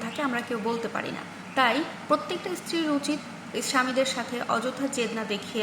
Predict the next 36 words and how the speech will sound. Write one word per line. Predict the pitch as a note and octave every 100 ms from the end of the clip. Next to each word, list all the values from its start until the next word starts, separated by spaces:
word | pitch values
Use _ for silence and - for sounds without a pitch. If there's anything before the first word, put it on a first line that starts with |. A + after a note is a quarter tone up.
| G#3
অযথা | G#3+ - A#3
মুখে | G#3+ A3
মুখে | G#3+ A3
তর্ক | G#3 G3+ G#3+ G3+
না | A3 A#3+
করে, | A3+ G#3 - - - - - - -
স্বামীর | B3+ B3+ B3
মন | A#3 B3+ B3
বুঝে | A#3+ C4+ B3+
চলা, | A3+ A3+ A#3 A#3+
মন | A3+ B3+ A#3+
বুঝে | B3+ - B3 A3
তাদেরকে | G#3 G#3+ A3+ - G#3+
কথা | G#3 A#3+ G#3+
বলা, | A3 A3+ -
সময় | A#3 A#3 A#3+
বুঝে | A#3 A3+ G#3+
তাদেরকে | G#3 G#3 - B3+ - - - G3+
আবদার | F#3 F#3 F3
করা। | - - - - - - - -
So | - C#4 B3+
এগুলো | C4+ D#4 D#4
যদি | D4 D4
আপনারা | D4 C#4+ C4+
বুঝে | C4+ C#4
করতে | C#4 C#4 C#4
পারেন, | A3+ A3 - - -
তাহলে | B3 B3+ B3
একটা | B3+ B3
পুরুষের | B3+ C4 C4+ A3+ A#3 - -
কখনো | A3 C4 B3
মনে | A#3 A3+ G#3+
আঘাত | G#3 A3+ A3+
লাগে | A3+ A#3
না |
বা | B3+